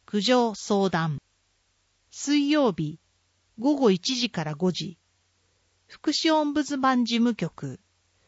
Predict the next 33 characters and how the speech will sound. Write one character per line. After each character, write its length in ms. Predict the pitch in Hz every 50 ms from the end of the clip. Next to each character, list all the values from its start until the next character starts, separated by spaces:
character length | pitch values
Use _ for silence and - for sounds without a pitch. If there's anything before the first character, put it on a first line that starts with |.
| _ _ -
市 220 | - - - 254
役 200 | 262 285 294 -
所 200 | - - 220 196
第 240 | 180 220 233 262 277
二 160 | 285 294 277
庁 240 | - - 294 285 254
舎 120 | - -
八 320 | 185 - 175 165 - - -
階、 380 | - 185 165 165 165 196 _ _ _
八 320 | - - 190 - - 262
〇 240 | 277 277 277 269 277
二 180 | 269 269 254
会 300 | - - 233 233 233 233
議 160 | 214 220 226 202
室。 420 | - - - - 156 139 165 - _ _ _ _ _ _ _ _ -
電 260 | - 214 226 226 214
話、 240 | 214 208 196 190 - _
フ 140 | _ - 269
ァ 20 |
ッ 40 | 262
ク 100 | - -
ス、 240 | - - - 175 156 - _ _ _ _ _ _ _ _ _ -
零 240 | 214 240 262 269 269
四 320 | 262 269 269 247 214 185 180
二 200 | 185 185 190 - _ _ _ _
三 300 | _ - - 277 277 277
八 260 | 262 - 294 277 - -
三 260 | - - 214 202 196 196
の 100 | 202 -
一 360 | - - - - 254 277 294
二 260 | 285 269 247 202 175
二 340 | 175 185 202 208 208 208 196
五 360 | - 196 190 175 156 160 -